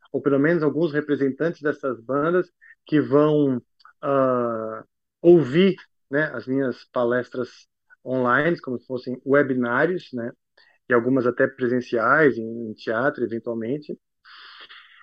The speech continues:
E uma que seria mais específica, seria o desenho do modelo de negócio, ah, individualizado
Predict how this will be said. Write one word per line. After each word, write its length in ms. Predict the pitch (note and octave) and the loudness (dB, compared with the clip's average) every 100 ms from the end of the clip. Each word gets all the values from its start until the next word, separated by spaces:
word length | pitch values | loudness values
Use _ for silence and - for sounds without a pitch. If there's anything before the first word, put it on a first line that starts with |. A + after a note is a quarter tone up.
| _ _ _ - | _ _ _ 6
E 100 | G3+ | 6
uma 160 | A3 | 6
que 60 | G#3 | 4
seria 220 | A3 G#3+ | 4 4
mais 240 | G#3 G#3+ | 4 2
específica, 640 | G#3 A3+ G#3 - G#2+ - G#2 | 0 -2 -2 -2 -6 -8 -10
seria 380 | - C3 C#3 | -2 2 4
o 60 | D3+ | 4
desenho 760 | C#3+ E3+ A#2 A#2 C#3+ D#3+ F3+ F#3+ | 6 4 4 0 2 2 2 2
do 100 | F3+ | 0
modelo 280 | D3+ D#3 | 0 -2
de 80 | C#3 | -2
negócio, 880 | C#3+ C3 A#2 B2 C#3 D#3 - F3+ F3 - | -2 0 2 2 2 0 0 2 2 0
ah, 880 | C#3+ C#3+ C3+ C3+ B2+ B2 A#2+ A#2 A2 _ _ | 0 2 2 0 -2 -2 -4 -6 -10 _ _
individualizado 1400 | G3+ A#3+ G#3 G3 F#3+ F#3 D3+ G#2+ A#2 A2+ B2 D#3+ F#3 F#3 | 0 2 2 0 2 2 2 0 2 4 4 2 0 -6